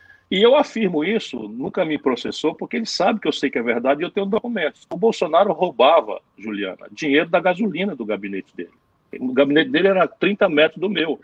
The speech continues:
na Câmara Federal. Bolsonaro tinha seis funcionários fantasma que assinavam o recibo e ele botava o dinheiro no bolso. Uma dessas funcionárias fantasmas era a filha desse Queiroz, que é o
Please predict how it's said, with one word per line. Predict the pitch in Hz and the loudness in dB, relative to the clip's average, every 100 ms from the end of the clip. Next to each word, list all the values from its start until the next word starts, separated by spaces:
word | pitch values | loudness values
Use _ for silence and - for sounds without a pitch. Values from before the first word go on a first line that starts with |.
| _ _ - | _ _ -8
na | 117 | -6
Câmara | - 120 110 | -4 -2 -2
Federal. | - 107 101 87 _ _ _ _ _ _ - | -2 -2 -2 -4 _ _ _ _ _ _ 0
Bolsonaro | 147 - 160 190 | 0 2 0 0
tinha | 185 185 | 2 0
seis | - - 208 220 | 0 2 2 2
funcionários | 180 - 151 139 127 - | -10 -8 -4 -2 -2 -4
fantasma | 117 - 123 156 131 104 90 _ _ | -10 -6 0 0 0 -6 -12 _ _
que | - | -8
assinavam | 131 151 139 135 120 | -6 -6 -4 -4 -4
o | |
recibo | 113 - 143 143 | -6 -6 -4 -2
e | 139 | -2
ele | 139 | -2
botava | 151 160 165 | -4 -4 -4
o | |
dinheiro | 147 165 | -10 -8
no | 196 | -8
bolso. | 180 151 143 - - _ _ _ _ - _ _ 196 | 0 0 0 -6 -20 _ _ _ _ -20 _ _ 0
Uma | 254 196 | 4 6
dessas | 143 135 135 | 4 2 -6
funcionárias | 139 123 131 120 113 - | -6 -4 0 2 2 -2
fantasmas | 101 - 131 160 139 143 | -10 -2 0 0 0 2
era | 151 | 0
a | |
filha | - 165 180 | 0 -4 -4
desse | 165 160 - | -4 -6 -6
Queiroz, | - 117 131 160 113 - | -2 2 4 2 0 -8
que | - | -2
é | 147 | 2
o | 151 127 | 2 0